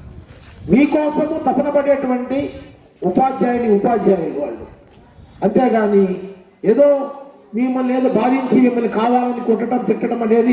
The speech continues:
ఎవరికి ఉండదు. కాబట్టి మీరందరూ కూడా ఆలోచించుకోవాలి. మీ క్లాసులో టీచర్ వస్తున్నారంటే రాగానే ముందు లేచి నిలబడి గౌరవంగా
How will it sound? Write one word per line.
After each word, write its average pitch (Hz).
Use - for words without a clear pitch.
ఎవరికి 247
ఉండదు. 220
కాబట్టి 294
మీరందరూ 285
కూడా 226
ఆలోచించుకోవాలి. 262
మీ 175
క్లాసులో 247
టీచర్ 285
వస్తున్నారంటే 269
రాగానే 269
ముందు 277
లేచి 247
నిలబడి 254
గౌరవంగా 269